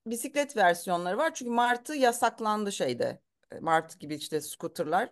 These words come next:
yasaklandı Avrupa'da. Bunun bisiklet, elektrikli bisiklet versiyonları. İşte Q R okutuyorsun, biniyorsun, sonra ke-, tekrar okutuyorsun, kapanıyor falan filan.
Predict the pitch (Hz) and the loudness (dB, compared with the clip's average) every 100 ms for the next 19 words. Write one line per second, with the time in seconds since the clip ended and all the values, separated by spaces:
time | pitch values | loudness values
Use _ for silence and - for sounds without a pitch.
0 | _ - 180 185 180 170 170 165 175 143 | _ -8 -2 -2 0 -2 -2 -4 2 4
1 | 139 135 135 277 466 - _ _ _ _ | 4 2 -2 -2 -4 -12 _ _ _ _
2 | 349 339 320 339 269 262 277 269 233 254 | -2 0 0 -2 4 6 6 4 -2 -4
3 | 277 262 277 269 262 175 165 170 156 151 | -6 -2 2 4 4 2 2 -2 0 0
4 | 175 185 - 190 - 247 220 180 165 147 | -2 -8 -10 -12 2 6 8 6 2 -4
5 | 131 143 226 202 208 151 - 226 220 190 | -6 -4 -4 -4 -2 -2 -2 -6 0 2
6 | 185 185 - 185 185 196 175 139 - 139 | 2 -2 -2 -2 0 -2 2 0 -2 -8
7 | - 208 190 - 170 135 123 139 123 - | -8 -4 -4 0 0 -2 -4 -2 -2 -2
8 | - - | -6 -8